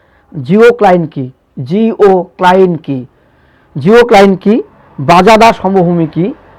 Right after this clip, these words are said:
বাজাদা সমভূমি কি? হটস্পট ও প্লিউম কি?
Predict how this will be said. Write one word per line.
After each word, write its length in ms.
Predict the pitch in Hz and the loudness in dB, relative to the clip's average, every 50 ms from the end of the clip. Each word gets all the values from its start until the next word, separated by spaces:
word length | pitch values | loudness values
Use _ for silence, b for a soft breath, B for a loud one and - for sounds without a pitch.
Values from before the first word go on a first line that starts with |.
| _ - | _ -16
বাজাদা 640 | 156 127 165 180 185 196 175 165 190 185 175 185 185 | -4 -2 0 2 2 2 2 2 0 2 2 2 0
সমভূমি 520 | 175 - - 165 165 170 165 156 160 165 160 | 0 -2 -4 -2 0 0 0 0 0 -2 -4
কি? 280 | 160 - 202 254 285 b b b b b b | -2 -2 -4 -4 -4 b b b b b b
হটস্পট 560 | 110 143 175 170 - - - - 226 240 247 - b b b b | -2 -2 -2 -2 -4 -8 -2 2 2 2 2 -2 b b b b
ও 120 | - 185 180 | -4 -4 -4
প্লিউম 540 | 180 _ _ - 214 233 233 226 214 190 160 | -4 _ _ -4 0 2 2 2 0 -2 -4
কি? 240 | - _ 139 117 | -8 _ -18 -18